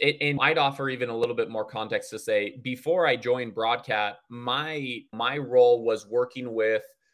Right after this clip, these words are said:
typically large organizations in building employee experience programs, right? And so that involved listening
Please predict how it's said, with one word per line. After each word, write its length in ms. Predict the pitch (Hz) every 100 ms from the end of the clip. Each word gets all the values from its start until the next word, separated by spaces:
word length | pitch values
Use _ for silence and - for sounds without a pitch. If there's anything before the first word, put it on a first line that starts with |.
| _ _ _
typically 420 | 135 139 139 123
large 280 | 113 127 127
organizations 640 | 127 120 113 113 - 113
in 220 | - 113 107
building 480 | 123 127 127 123 117
employee 640 | 110 - - 139 131 127 117
experience 720 | 107 - - 131 127 123 -
programs, 800 | _ 110 107 - - - - _ _
right? 280 | 110 104 107 120
And 140 | 113
so 160 | - 113
that 240 | 131 143
involved 380 | 135 123 123 113
listening 520 | 120 - 123 120 113